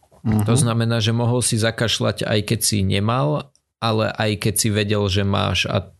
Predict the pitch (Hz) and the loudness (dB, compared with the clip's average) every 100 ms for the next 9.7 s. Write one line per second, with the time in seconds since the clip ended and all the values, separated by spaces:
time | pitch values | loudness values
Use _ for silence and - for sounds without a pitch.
0 | _ _ 104 95 104 - 92 - 107 92 | _ _ -4 0 -2 0 -4 -2 -2 0
1 | 101 98 101 101 101 101 - 104 101 98 | 0 0 2 2 2 0 -2 -2 0 0
2 | 98 98 - 104 98 101 95 - - - | 0 -2 -2 0 0 0 -2 -6 -20 -20
3 | - _ 104 101 101 101 101 107 98 117 | -20 _ -4 0 0 0 0 -2 -2 -2
4 | 107 - 110 104 107 101 - 107 - - | 0 0 0 0 0 0 2 0 -4 -4
5 | 107 - 101 98 95 104 98 98 139 156 | -2 0 2 2 2 0 0 0 0 -2
6 | - - _ _ _ _ - - - - | -10 -20 _ _ _ _ -4 -4 -4 -2
7 | 123 110 113 113 110 107 104 - 107 104 | 0 0 0 0 0 0 0 0 0 0
8 | 101 101 104 - - 101 - 95 107 92 | 0 -2 0 -2 -4 -2 -2 -2 -2 0
9 | 92 95 98 98 98 - - | -2 -2 0 0 0 -4 -14